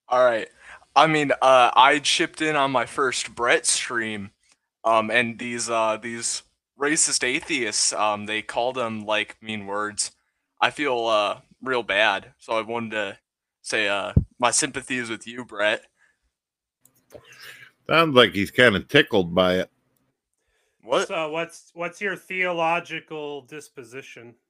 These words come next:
Speaker 1: Oh, uh, I'm Catholic. Um, not sure about you guys.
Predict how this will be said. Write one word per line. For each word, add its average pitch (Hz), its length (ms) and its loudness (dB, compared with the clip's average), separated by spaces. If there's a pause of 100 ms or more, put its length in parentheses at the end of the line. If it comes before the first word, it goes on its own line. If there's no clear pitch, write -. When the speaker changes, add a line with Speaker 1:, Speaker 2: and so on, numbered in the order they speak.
(760)
Speaker 1:
Oh, 139 200 6
uh, 117 280 4
I'm 165 240 4
Catholic. - 720 0 (280)
Um, 95 360 -16 (1000)
not 98 240 -16 (120)
sure - 180 -12
about 98 240 -10
you 104 100 -20
guys. 98 280 -20